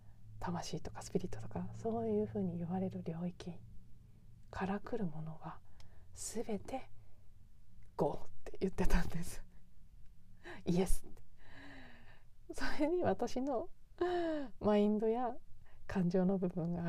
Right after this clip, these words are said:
抗い続けていた。体も肉体もそうです。肉体も潜在意識が司っている領域ですけど、私の潜在意識の中にある様々な感情や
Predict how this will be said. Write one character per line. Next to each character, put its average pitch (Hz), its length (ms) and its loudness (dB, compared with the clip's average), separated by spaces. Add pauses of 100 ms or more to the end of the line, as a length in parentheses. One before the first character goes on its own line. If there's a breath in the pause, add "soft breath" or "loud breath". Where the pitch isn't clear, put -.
抗 208 320 0
い 196 60 2
続 185 260 -2
け 202 120 0
て - 140 -4
い - 40 -4
た。 - 140 -6 (300)
体 156 360 0
も 160 200 -4 (120)
肉 170 220 0
体 175 180 0
も 165 140 -4
そ - 160 -8
う - 40 -10
で - 120 -12
す。 - 100 -2
肉 185 220 2
体 170 180 2
も 165 220 0
潜 156 180 0
在 131 140 -2
意 - 40 -4
識 - 180 -8
が 190 100 -4
司 - 280 -10
っ 175 140 -10
て - 120 -6
い - 20 -4
る 190 80 -8
領 160 120 -6
域 - 180 -6
で 180 100 -4
す - 120 -10
け - 80 -12 (100)
ど、 185 140 -2 (400 loud breath)
私 190 240 -4
の 226 140 -2
潜 175 300 -2
在 175 200 -2
意 185 40 -4
識 - 200 -6
の 165 140 -4
中 180 300 -4
に 185 180 -2
あ 214 100 -6
る 208 160 -2
様 175 320 -4
々 170 280 -4
な 165 220 -6 (440 loud breath)
感 160 260 -4
情 160 260 -8
や 170 260 -6